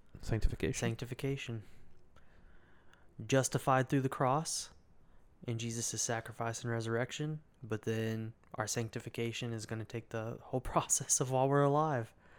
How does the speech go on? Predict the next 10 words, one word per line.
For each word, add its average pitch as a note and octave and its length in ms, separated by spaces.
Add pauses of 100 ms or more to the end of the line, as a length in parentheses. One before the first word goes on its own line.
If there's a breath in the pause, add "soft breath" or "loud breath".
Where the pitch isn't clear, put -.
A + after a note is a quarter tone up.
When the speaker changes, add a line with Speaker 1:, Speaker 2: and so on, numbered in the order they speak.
(380 loud breath)
Speaker 1:
Absolutely. A2 580 (1600 soft breath)
Speaker 2:
And A#2+ 100
that B2+ 140
just C3 160
means, C3+ 400 (540 loud breath)
that A#2+ 100
just A#2+ 140
means A#2 460 (200)
go-, A#2+ 400 (1000 loud breath)
sanctification C3+ 1120